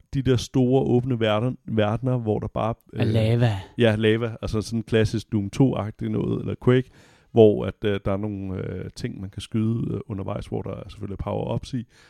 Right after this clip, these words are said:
Speaker 1: Og, øh, s-, ikke vanvittigt meget historie. Fjenderne plumper bare ned, og, øh, så er det til gengæld rigtig svært, så man dør en masse. Det, det synes jeg bare ikke, jeg kan huske fra halvfemserne, også var jeg noget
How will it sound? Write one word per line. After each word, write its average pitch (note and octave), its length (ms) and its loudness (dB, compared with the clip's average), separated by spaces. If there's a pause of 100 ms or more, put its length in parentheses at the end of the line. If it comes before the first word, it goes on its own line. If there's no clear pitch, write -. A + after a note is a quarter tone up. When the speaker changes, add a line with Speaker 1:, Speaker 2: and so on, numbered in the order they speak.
(400)
Speaker 1:
Og, G#2 340 6
øh, A2 220 -4 (320)
s-, - 260 -10 (160)
ikke A2+ 180 -8
vanvittigt F#2+ 360 0
meget F#2+ 200 -4
historie. B2+ 520 2 (280)
Fjenderne A#2+ 480 0
plumper G#2 400 -2
bare G#2 240 0
ned, A2 240 2 (120)
og, G2 440 4
øh, F#2 140 -2 (580)
så - 120 -10
er - 20 -8
det - 20 -8
til C3 100 2
gengæld G2+ 180 0
rigtig F#2+ 160 0
svært, - 440 0
så - 140 -6
man G2+ 120 -2
dør C3 160 2
en C#3 120 -4
masse. A#2+ 260 -2
Det, A2+ 500 0 (120)
det G#2 80 -12
synes G2+ 160 -16
jeg F#2+ 80 -10
bare - 140 -8
ikke, G2+ 100 -10
jeg G2 60 -10
kan F#2 80 -10
huske F#2+ 200 -6
fra - 100 -6
halvfemserne, F#2+ 540 -8
også G2 160 -12
var - 80 -12
jeg G#2 100 -12
noget G2 160 -10